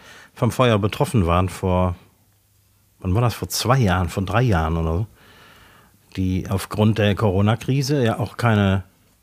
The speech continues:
keinen Tourismus hatten und die tatsächlich von Privatspenden ihre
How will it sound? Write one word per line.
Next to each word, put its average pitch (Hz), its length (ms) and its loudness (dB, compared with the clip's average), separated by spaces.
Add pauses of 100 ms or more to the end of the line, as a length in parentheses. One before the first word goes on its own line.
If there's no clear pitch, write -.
(200)
keinen 104 160 0
Tourismus 101 520 -2
hatten 131 320 -6
und - 540 -8
die 117 100 -4
tatsächlich 127 600 -6
von 131 240 -2
Privatspenden 120 1080 0
ihre 107 340 0